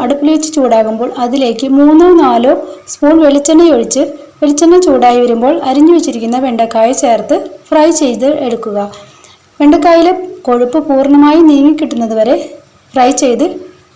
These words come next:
എടുക്കേണ്ടതാണ്. വെണ്ടക്കായ്ക്ക് ഒരു ബ്രൗൺ നിറമായി വരുമ്പോൾ അത് ഒരു പാത്രത്തിലേക്ക് കോരി മാറ്റി വയ്ക്കാം.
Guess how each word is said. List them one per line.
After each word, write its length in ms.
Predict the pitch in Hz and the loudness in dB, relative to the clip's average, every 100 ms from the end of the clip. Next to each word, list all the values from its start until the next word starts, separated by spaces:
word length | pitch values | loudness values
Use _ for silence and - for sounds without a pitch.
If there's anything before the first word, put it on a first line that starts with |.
| _ - | _ -6
എടുക്കേണ്ടതാണ്. 680 | 269 285 226 247 359 233 - - - _ _ _ _ _ _ _ _ _ _ _ _ _ _ _ _ _ _ _ _ 277 | -4 -2 -2 0 0 0 -4 -12 -20 _ _ _ _ _ _ _ _ _ _ _ _ _ _ _ _ _ _ _ _ 0
വെണ്ടക്കായ്ക്ക് 640 | 277 330 339 247 226 277 349 277 | 2 2 4 2 2 -2 0 0
ഒരു 140 | 285 403 - - - | 0 -2 -6 -12 -6
ബ്രൗൺ 260 | 262 277 294 311 | 0 2 4 4
നിറമായി 440 | 320 359 285 247 262 | 4 2 2 0 -2
വരുമ്പോൾ 340 | 220 208 214 285 - 240 | -2 -2 -4 -6 -6 -6
അത് 120 | 233 294 | -2 0
ഒരു 100 | 269 | 0
പാത്രത്തിലേക്ക് 680 | 277 214 226 226 226 220 294 - - - _ _ | -2 -2 -4 -8 -8 -4 -4 -4 -10 -20 _ _
കോരി 320 | 277 254 254 311 | 0 2 2 2
മാറ്റി 260 | 254 320 302 | 0 0 -2
വയ്ക്കാം. 280 | 311 220 | -2 -4